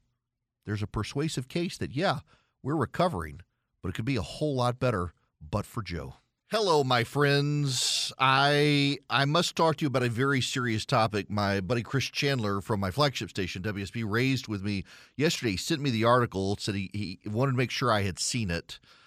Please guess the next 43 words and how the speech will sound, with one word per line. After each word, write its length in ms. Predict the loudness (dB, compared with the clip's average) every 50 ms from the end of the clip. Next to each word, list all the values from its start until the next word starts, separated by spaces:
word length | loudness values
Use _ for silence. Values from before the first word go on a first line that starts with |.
| _ _ _ _ -4
<laughs> 80 | -2 -2 -2 -2 -4 -8 -14 -16 -18 -18 -20 -20 -20 -20 -20 -20 -20 -20 -20 -20 -20 -20 _ -20 -20 -8 -2
Can't 220 | 2 2 2 4 6
tell 140 | 6 6
you 100 | 8 8
what 100 | 8 8
else 180 | 6 6 4 2
he 60 | 2
said 140 | 4 6 6
about 220 | 6 6 6 4
it. 120 | 4 2 0 -6 -16 -14 -6 0
We 140 | 2 4
both, 340 | 4 6 6 4 4 0 -8 -20 _ _ -14 -6
we 180 | -2 2 2 4
both 260 | 6 6 4 4 4
thought, 240 | 4 4 4 4 4
"Oh 160 | 4 2 2 2
my 140 | 0 -2
gosh, 380 | 0 0 2 2 2 0 -2 -4
really? 260 | -2 -2 -2 -2 -2
This 260 | -2 -4 -4 -4 -4
is, 280 | -6 -6 -6 -8 -10 -16 _ _ _ _ _ _ _ -10
this 160 | -8 -6 -6
is 120 | -6 -4 -4
the 140 | -2 0
outrage 420 | 0 0 0 0 0 -2 -2 -2 -4
of 120 | -6 -6
the 60 | -6
day?" 380 | -4 -4 -2 0 0 -2 -2 -4 -6
Yes, 400 | -6 -2 0 0 0 0 -2 -4 -8
apparently, 840 | -12 -10 -6 -2 0 0 0 0 -2 -2 -2 -2 -2 -2 -2 -4 -6 _ _ _ _ _ _ _ _ _ _ _
apparently 300 | -4 -4 -2 0 0 0
the 180 | 2 2 4 4
outrage 440 | 4 2 2 2 0 0 0 0 -2
of 100 | -4 -4
the 60 | -2
day. 340 | 0 0 0 2 0 0 -2
Let 180 | -2 -2 -2
me 100 | -2 -2
just 180 | -4 -6 -6 -6
read 300 | -6 -6 -6 -6 -6 -6
you 400 | -4 -4 -2 0 0 0 0 -2
from 440 | -4 -4 -4 -4 -4 -2 -2 -4 -4
this 580 | -2 -2 -2 -4 -4 -6 -6 -8 -8 -10 -12